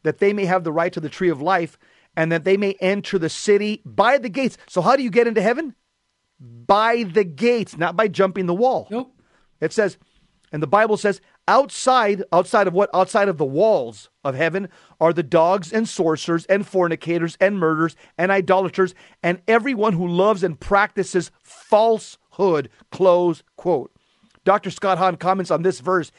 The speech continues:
Speaker 1: He says, "The heavenly city is protected from sinful contamination, with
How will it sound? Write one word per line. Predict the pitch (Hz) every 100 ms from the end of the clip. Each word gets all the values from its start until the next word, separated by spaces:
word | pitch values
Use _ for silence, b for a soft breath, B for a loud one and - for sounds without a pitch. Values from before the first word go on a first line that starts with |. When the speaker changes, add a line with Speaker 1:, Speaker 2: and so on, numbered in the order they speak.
| b
Speaker 1:
He | 185
says, | 185 214 202 - b b
"The | 127 160
heavenly | 131 220 269 285 285 269
city | - 254 254 175 160 143 b b b
is | 190 180
protected | - 185 175 208 220 226 196
from | 180 151
sinful | - 220 226 247
contamination, | 226 185 175 196 190 185 233 - 175 170 b b b
with | 160 175